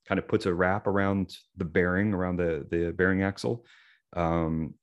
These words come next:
pulls the string tight, and the top flips, uh, three sixty, and then he catches it back in his hand. And he, you know, he showed me this thing that he just made up, I guess, a week before we met, 'cause he just got that top.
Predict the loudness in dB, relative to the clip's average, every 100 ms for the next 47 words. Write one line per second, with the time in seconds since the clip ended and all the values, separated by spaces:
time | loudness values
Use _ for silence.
0 | _ 0 2 2 0 -4 -14 -18 -10 -8
1 | -2 0 0 0 0 0 -4 -4 -2 0
2 | -2 -2 -2 -2 -4 -20 0 0 0 -10
3 | -12 -14 -10 -6 -4 -2 -2 -4 -8 -6
4 | -2 0 0 -2 -4 -4 _ _ _ -6
5 | 0 2 2 0 -4 -2 -2 0 2 2
6 | 2 0 -2 -4 _ _ _ -2 2 2
7 | 2 0 0 -2 -2 0 2 0 2 0
8 | 0 0 0 0 0 -4 -2 -4 -2 -2
9 | -2 -6 -6 -4 -2 -4 -4 -2 -2 -2
10 | -10 -20 _ _ -10 -4 0 0 2 0
11 | 0 -4 _ _ 0 0 0 0 2 2
12 | 0 -2 -2 -2 -2